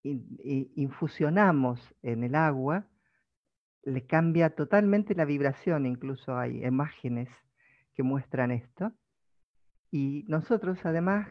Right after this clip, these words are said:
como seres humanos, estamos compuestos por un gran porcentaje de agua.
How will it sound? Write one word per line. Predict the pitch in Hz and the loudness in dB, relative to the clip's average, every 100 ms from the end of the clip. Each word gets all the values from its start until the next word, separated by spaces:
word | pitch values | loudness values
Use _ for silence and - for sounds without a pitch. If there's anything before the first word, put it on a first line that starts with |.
| - | -8
como | 143 139 | -6 -6
seres | - 151 151 | -6 -8 -6
humanos, | 156 165 180 180 | -2 0 0 -4
estamos | 143 - 143 139 | -6 -4 -4 -4
compuestos | - 131 147 143 147 | -6 -6 -4 -6 -8
por | - 127 123 123 _ _ _ _ _ _ _ _ | -6 -6 -6 -10 _ _ _ _ _ _ _ _
un | 165 151 143 | 0 0 2
gran | 208 247 | 4 4
porcentaje | 190 127 127 120 120 117 117 | 2 -2 -4 -4 -6 -8 -8
de | 117 | -6
agua. | 117 113 117 | -6 -8 -12